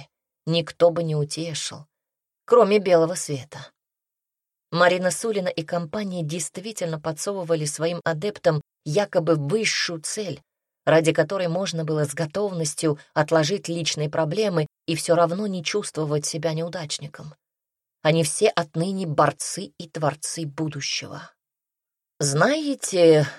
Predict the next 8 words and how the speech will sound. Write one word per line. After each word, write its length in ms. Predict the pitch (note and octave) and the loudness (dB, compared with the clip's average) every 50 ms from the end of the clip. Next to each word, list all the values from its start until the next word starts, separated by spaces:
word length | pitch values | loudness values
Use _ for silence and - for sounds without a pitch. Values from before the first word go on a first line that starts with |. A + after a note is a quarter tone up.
| - _ | -16 _
в 80 | - | -10
чем 380 | - - - F3+ F#3 E3+ E3 D3+ | -8 0 4 4 4 4 2 2
главная 480 | C3+ E3 G#3+ A3 F#3 D3 C#3+ D3 C#3+ - | 4 6 6 6 6 4 4 2 2 2
опасность 800 | - D3 D3+ - C#4 C4+ - - - D3 C3 B2+ - - - - | 0 -2 -2 -2 -2 -2 -2 -4 -6 -4 -4 -4 -4 -6 -10 -4
такого 400 | - D#3+ D3 D3 - C4 G3+ F3+ | -2 -2 -2 0 -2 -2 0 0
вот 260 | D#3 D3 C#3+ C#3+ - - | 2 2 2 0 0 -6
сектантского 840 | - - - C#3+ - - _ A#3 A#3 G#3+ G3+ - - - F#3 E3+ F3 | -6 -4 -4 -6 -6 -4 _ -2 -2 -2 -2 -6 -6 -4 -2 -2 -2
мышления?» 760 | E3+ E3+ D#3+ - - D#3+ C#3+ A#2+ A2+ A2+ A2+ - - - - | -2 -2 -2 -4 -2 -2 -2 -2 -4 -8 -14 -14 -16 -16 -18